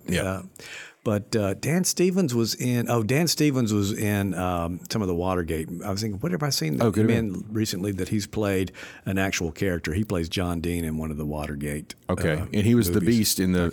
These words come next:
Speaker 1: in the live action Beauty and the Beast movie.
Speaker 2: Yes, uh-huh.
Speaker 1: Um,
Speaker 2: Yeah,
Speaker 1: and
Speaker 2: okay.
Speaker 1: I think he, when I was reading about it, he, they said he had left Downton Abbey to become something on called The Guest,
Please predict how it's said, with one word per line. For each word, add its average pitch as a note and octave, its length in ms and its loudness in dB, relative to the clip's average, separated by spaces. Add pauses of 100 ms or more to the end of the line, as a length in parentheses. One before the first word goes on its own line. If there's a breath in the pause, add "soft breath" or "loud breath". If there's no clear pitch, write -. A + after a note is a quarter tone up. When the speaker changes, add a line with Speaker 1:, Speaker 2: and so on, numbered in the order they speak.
Speaker 1:
in F2 80 2
the F2 100 2
live F2+ 240 2
action E2+ 320 0
Beauty E2 220 2
and D#2+ 100 0
the D#2 40 0
Beast D#2 320 0
movie. G#2 100 4
Speaker 2:
Yes, G2+ 320 2 (100)
uh-huh. G2 220 0 (220)
Speaker 1:
Um, C#2+ 240 -6
Speaker 2:
Yeah, D#2 160 -2
Speaker 1:
and D2+ 280 -2
Speaker 2:
okay. C#2+ 140 -2 (400)
Speaker 1:
I G2 100 0
think F#3+ 220 2
he, A#2 220 2
when A2 160 4
I G#2+ 80 4
was G2+ 180 2
reading B2+ 200 4
about E2 200 2
it, E2 60 2
he, F2+ 100 2
they G2 220 0
said F#2+ 200 2
he G2 120 4
had F2+ 80 2
left G2+ 380 2
Downton G2 300 2
Abbey G#2 260 2
to E2+ 100 -2
become E2+ 500 0 (540 loud breath)
something F2+ 380 -2
on E2+ 200 0
called F#2 280 0
The E2 60 0
Guest, E2 600 0